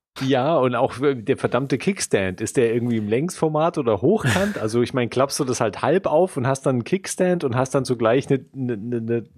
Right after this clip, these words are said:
Tastatur, halt eine digitale Tastatur, was schon wieder wahrscheinlich relativer Quatsch wäre unterm Strich. Oder hast du halt den Kickstand so, dass du das im Querformat aufstellst, weil du das riesen zwanzig Zoll Monster ja sonst gar nicht sinnvoll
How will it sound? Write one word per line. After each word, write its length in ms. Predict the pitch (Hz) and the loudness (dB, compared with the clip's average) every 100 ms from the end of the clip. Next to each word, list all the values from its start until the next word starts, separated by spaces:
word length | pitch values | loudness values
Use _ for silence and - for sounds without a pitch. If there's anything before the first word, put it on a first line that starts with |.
| - | -2
Tastatur, 640 | 120 113 113 - 160 160 | 0 0 -2 0 2 2
halt 240 | 139 135 - | 0 -2 -4
eine 80 | |
digitale 580 | 113 104 101 104 117 165 | -4 -2 -2 0 0 0
Tastatur, 540 | 156 139 147 123 156 120 | -2 -2 -2 0 0 2
was 320 | 113 - - | 0 -4 -10
schon 260 | - 113 110 | -4 -2 0
wieder 220 | 120 110 | 2 2
wahrscheinlich 380 | 101 117 110 - | 0 -4 -6 -4
relativer 480 | 113 117 117 110 | -4 -4 -2 -2
Quatsch 360 | 101 120 120 - | -2 -4 -6 -2
wäre 200 | 135 131 | -2 0
unterm 340 | 123 120 117 117 | -2 -2 -4 -4
Strich. 320 | - 131 - - - - | -4 -6 -6 -18 -16 -6
Oder 200 | 104 107 | -2 0
hast 200 | 107 117 | 0 2
du 40 | 117 | 2
halt 120 | 113 | 2
den 80 | 113 | 0
Kickstand 500 | - 147 - 117 107 | 0 -2 0 0 2
so, 220 | 117 139 | 2 2
dass 200 | 139 - | 2 0
du 120 | 123 | 0
das 360 | 110 101 - - - | 0 0 -4 -14 -14
im 120 | 107 | -12
Querformat 800 | - 104 95 151 131 120 135 - | -2 2 2 0 -2 -2 -4 -4
aufstellst, 600 | 110 135 - 143 139 - | -2 -2 -2 -2 0 0
weil 200 | 107 107 | 2 2
du 20 | |
das 220 | 98 95 | 2 -2
riesen 320 | 117 120 127 113 | -4 -6 -6 -4
zwanzig 400 | 110 110 120 - | -4 -4 -6 0
Zoll 340 | 117 110 113 - - - - - - _ - | 2 4 2 -4 -20 -18 -20 -20 -20 _ -4
Monster 480 | 107 117 120 - 113 | 2 2 2 0 2
ja 160 | 107 | 2
sonst 420 | 107 110 107 - | 0 -2 -4 -8
gar 180 | - 90 | -6 -4
nicht 200 | 113 110 | -4 -6
sinnvoll 680 | - 123 - 117 113 113 113 | -8 -8 -2 0 0 -2 -6